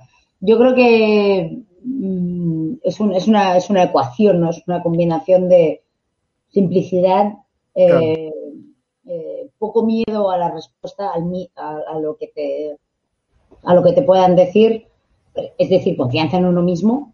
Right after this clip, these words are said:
Speaker 1: ¿no? De decir, "Bueno, pues, oye, mira, me tiro pa'lante y esto es lo que pienso", y mucha empatía también, ¿no? Porque si, si dibujáramos para nosotros, eh, no publicaríamos.
Speaker 2: Claro.
Speaker 1: Cu-, cuando publicas es porque, porque, porque has tenido en cuenta a la gente.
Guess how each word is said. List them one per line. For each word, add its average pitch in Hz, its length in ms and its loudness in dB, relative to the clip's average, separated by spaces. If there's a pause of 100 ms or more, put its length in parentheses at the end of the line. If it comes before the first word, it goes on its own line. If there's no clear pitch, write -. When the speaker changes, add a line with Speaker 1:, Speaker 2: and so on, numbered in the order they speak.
Speaker 1:
¿no? 170 220 -6
De 180 140 4
decir, 170 180 -4
"Bueno, 165 200 0
pues, 131 140 -10
oye, 160 220 -4
mira, 151 200 -4
me 135 60 -6
tiro 165 180 0
pa'lante 170 340 0
y 151 100 0
esto 170 160 -2
es 160 60 -4
lo 170 100 0
que 165 80 -2
pienso", 190 580 -2 (960)
y 226 240 4
mucha 202 260 -2
empatía 233 640 -10 (160)
también, 160 380 -14
¿no? 185 160 -12
Porque 208 280 -10
si, 180 300 -16 (640)
si 240 200 0
dibujáramos 226 600 2
para 247 240 -2
nosotros, 240 760 -8 (320)
eh, 190 280 -10
no 185 140 -8
publicaríamos. 185 840 -4 (300)
Speaker 2:
Claro. 127 320 -6 (340)
Speaker 1:
Cu-, 175 180 -12
cuando 185 260 -2
publicas 202 440 -2
es 247 140 0
porque, 220 420 -2
porque, 170 240 -4
porque - 220 -10
has - 80 -12
tenido 233 260 -2
en 170 80 -6
cuenta 226 280 0
a 135 40 -2
la 127 120 -4
gente. 127 420 -10